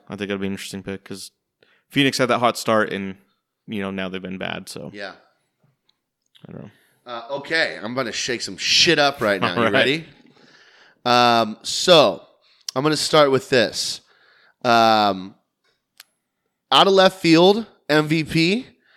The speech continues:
Speaker 2: bold prediction, Jimmy Butler.
Speaker 1: Yeah.
Speaker 2: Miami Heat is in the driver's seat right now in the East with
Speaker 1: Yeah.
Speaker 2: some teams that are pretty hurt. Are you ready for this shit?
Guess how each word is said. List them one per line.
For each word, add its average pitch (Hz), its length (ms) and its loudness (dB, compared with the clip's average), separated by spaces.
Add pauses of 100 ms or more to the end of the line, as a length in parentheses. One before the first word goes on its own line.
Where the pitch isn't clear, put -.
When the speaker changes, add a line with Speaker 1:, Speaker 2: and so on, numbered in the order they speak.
(380)
Speaker 2:
bold 143 300 4
prediction, 190 720 0 (640)
Jimmy 135 280 0
Butler. 117 440 0 (400)
Speaker 1:
Yeah. 104 260 -8 (480)
Speaker 2:
Miami 143 400 4
Heat 156 220 0
is 139 100 -4
in 143 80 -4
the 131 120 0
driver's 131 540 2
seat 120 180 -8
right 110 200 2
now 107 140 0
in 113 80 -2
the 127 80 -4
East 135 500 -6 (500)
with 123 220 -6
Speaker 1:
Yeah. 120 280 -8
Speaker 2:
some 139 180 -10
teams 151 240 0
that 156 80 2
are 139 80 2
pretty 147 260 -2
hurt. 131 340 -2 (760)
Are 127 40 2
you 127 140 2
ready 139 140 4
for 127 100 -2
this 139 120 2
shit? - 360 0